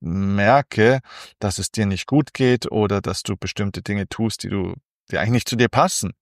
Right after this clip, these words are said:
sozusagen, ja. Ähm, und im Inneren sagt sich der Mensch dann oft immer noch, Hey, ja,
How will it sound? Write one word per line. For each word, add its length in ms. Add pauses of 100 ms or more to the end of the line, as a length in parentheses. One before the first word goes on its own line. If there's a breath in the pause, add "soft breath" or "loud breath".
(120)
sozusagen, 600
ja. 160 (840 loud breath)
Ähm, 480 (920)
und 200
im 140
Inneren 380
sagt 240 (120)
sich 280
der 140
Mensch 300
dann 240
oft 240
immer 220
noch, 180 (100)
Hey, 160 (480)
ja, 320